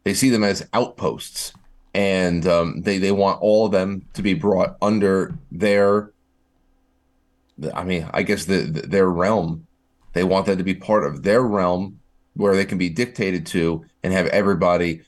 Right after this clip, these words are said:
Now, they don't really care about civic involvement. They like civil, civic unrest. Civic unrest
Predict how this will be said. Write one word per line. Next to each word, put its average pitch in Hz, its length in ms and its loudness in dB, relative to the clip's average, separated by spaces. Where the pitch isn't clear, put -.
Now, 101 140 2
they 117 160 0
don't 135 160 4
really 113 200 2
care 123 220 0
about 92 220 0
civic 92 320 -6
involvement. 85 560 0
They 95 140 0
like 95 400 -2
civil, - 480 -2
civic 92 440 -2
unrest. 82 680 -2
Civic 131 340 0
unrest 117 680 0